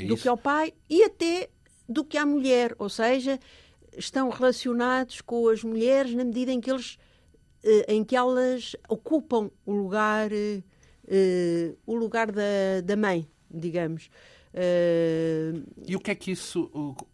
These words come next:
Speaker 1: o que é que vê no comportamento dos homens ou das, ou até das mulheres, porque isso
Speaker 2: Hum.
Speaker 1: aplica-se também às mulheres, ou não?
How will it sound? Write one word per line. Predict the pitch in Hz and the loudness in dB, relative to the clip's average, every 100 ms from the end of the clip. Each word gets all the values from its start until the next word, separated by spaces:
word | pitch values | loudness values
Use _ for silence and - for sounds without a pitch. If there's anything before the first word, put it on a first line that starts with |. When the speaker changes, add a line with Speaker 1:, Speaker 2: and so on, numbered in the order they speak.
| - | -10
Speaker 1:
o | 135 | -10
que | - 175 | -6 -8
é | |
que | 170 139 | -6 -8
vê | 117 156 165 | -2 -2 -2
no | 147 139 | -4 -6
comportamento | 151 131 - 117 101 | -6 -6 -6 -6 -6
dos | 104 127 127 | -4 -4 2
homens | 151 156 160 151 - | 2 2 -2 -6 -8
ou | 90 | -8
das, | 85 90 | -6 -8
ou | 92 85 64 87 | -8 -12 -10 -10
até | 87 101 | -8 -8
das | 98 95 | -8 -6
mulheres, | 107 147 | -4 -6
porque | - 120 | -6 -6
isso | 185 | -4
Speaker 2:
Hum. | |
Speaker 1:
aplica-se | 98 110 127 | -4 -4 -4
também | 139 139 | -4 -4
às | 156 | -4
mulheres, | 151 139 123 | -4 -6 -6
ou | 107 | -8
não? | 92 | -8